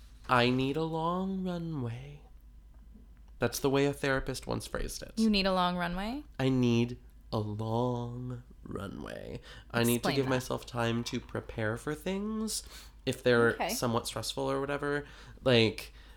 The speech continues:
Speaker 1: uh, say, you know, oh,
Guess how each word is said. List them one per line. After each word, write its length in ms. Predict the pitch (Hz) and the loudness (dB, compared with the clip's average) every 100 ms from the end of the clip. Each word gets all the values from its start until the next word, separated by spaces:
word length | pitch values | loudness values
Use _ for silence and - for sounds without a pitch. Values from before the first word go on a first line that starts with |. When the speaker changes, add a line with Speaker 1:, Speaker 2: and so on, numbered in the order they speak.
| - - | -6 4
Speaker 1:
uh, 460 | 123 117 113 117 | 6 8 8 6
say, 1040 | - - 170 165 156 156 151 151 147 143 - | 2 0 2 4 4 2 6 8 8 4 0
you 100 | 139 | 0
know, 220 | 127 123 - - - | 2 2 0 -6 -2
oh, 600 | 440 226 139 120 127 | 0 2 2 0 -2